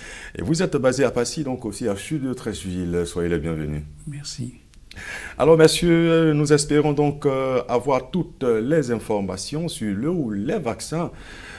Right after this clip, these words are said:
Speaker 1: anti-covid déployés donc dans nos pays africains et les enjeux de la vaccination. Mais avant, nous allons revoir en image donc l'arrivée des premières doses de vaccins covid dix-neuf en Côte d'Ivoire. C'est avec Max Soubi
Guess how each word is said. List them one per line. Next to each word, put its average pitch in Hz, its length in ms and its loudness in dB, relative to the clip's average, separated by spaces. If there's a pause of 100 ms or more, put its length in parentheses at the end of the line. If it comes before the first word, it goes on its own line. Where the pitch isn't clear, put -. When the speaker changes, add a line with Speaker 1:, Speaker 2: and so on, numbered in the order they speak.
(100)
Speaker 1:
anti-covid 120 760 -4
déployés 113 520 0
donc 113 320 -2
dans 98 160 0
nos 123 220 0
pays 120 580 0 (160)
africains 110 640 -6
et 139 140 2
les 117 260 -2
enjeux 151 500 0
de 127 380 0
la 107 220 -2
vaccination. 101 600 -4
Mais 139 200 2
avant, 156 340 0 (420)
nous 117 200 0
allons 156 480 6
revoir 156 580 2
en 123 100 0
image 135 440 0
donc 147 280 -2
l'arrivée 117 720 0
des 107 140 2
premières 131 340 2
doses 120 300 -2
de 110 220 -2
vaccins 107 340 -6
covid 104 340 -4
dix-neuf 95 520 -4
en 90 80 -6
Côte 104 180 -6
d'Ivoire. 98 360 -4
C'est - 200 -8
avec 104 380 -6
Max 98 540 -4
Soubi 139 540 -8